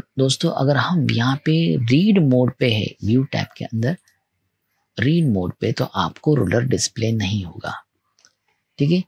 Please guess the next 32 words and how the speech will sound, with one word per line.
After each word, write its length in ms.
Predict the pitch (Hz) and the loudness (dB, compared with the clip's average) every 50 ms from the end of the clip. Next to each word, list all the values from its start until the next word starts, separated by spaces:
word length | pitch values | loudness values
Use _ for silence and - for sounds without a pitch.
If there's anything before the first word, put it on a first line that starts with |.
| _ _ _ _ _ - | _ _ _ _ _ -2
जब 180 | 160 151 156 | 0 2 2
आप 160 | 165 170 - _ _ _ | 0 0 -2 _ _ _
प्रिंट 260 | - 220 220 214 - | 2 2 2 2 2
लेआउट 640 | 202 135 113 113 117 120 - - 131 160 185 190 - - - _ | 2 4 4 4 2 2 0 0 0 0 0 0 -4 -8 -10 _
इस 200 | - 151 - - | -4 -2 0 0
व्यू 220 | 131 110 110 117 117 | 2 2 2 2 2
में 140 | 113 110 107 | 2 2 2
रहते 280 | 104 101 98 - 131 131 | 2 0 0 0 -2 -2
तो 140 | - - 127 | -2 -2 -2
आपको 300 | 92 - - - - 117 | -4 -4 -4 -4 -2 -2
रूलर 260 | 104 87 92 127 151 | 0 0 0 2 2
डिस्प्ले 380 | 151 135 - - - - - 73 | 2 2 0 -2 -4 -6 -6 -6
होगा। 220 | - - - - - _ _ _ _ _ _ _ _ _ _ _ - | -6 -8 -12 -14 -16 _ _ _ _ _ _ _ _ _ _ _ -4
तो 160 | 208 247 - - | -4 -4 -2 0
इस 160 | - 202 - 180 | 0 0 2 4
व्यू 240 | 156 160 185 202 202 | 4 4 4 4 2
को 200 | - 202 185 - - - | 0 -2 -4 -2 0 0
आपको 640 | 143 156 - - _ _ _ _ _ - - 165 160 | 0 0 0 -4 _ _ _ _ _ -2 0 0 2
simply 480 | 151 - - 147 139 139 147 151 151 143 | 2 0 0 0 0 0 2 2 2 2
करना 300 | - - 127 104 104 110 | 2 0 0 0 2 0
है, 120 | 117 - - - - | 0 -2 -2 -4 -4
एस्केप 280 | 165 - - - 175 | -4 -2 0 2 2
बटन 240 | 131 - - - 120 | 2 2 0 -2 -6
को 120 | 127 - | -6 -6
प्रेस 240 | - - 160 147 - | -2 0 -2 -2 -2
करना 240 | - - 143 143 147 | -2 -4 -4 -2 -2
है 60 | 147 | -4
तो 140 | 147 - 71 | -4 -4 -6
आप 160 | - - - - _ _ _ _ _ - | -6 -6 -8 -10 _ _ _ _ _ -8
बाहर 320 | 98 92 - 87 - 107 | -6 -2 0 0 0 0
आ 80 | 117 117 | 0 0
जाएंगे 380 | 110 120 123 131 135 143 165 | 0 0 0 0 0 -2 -4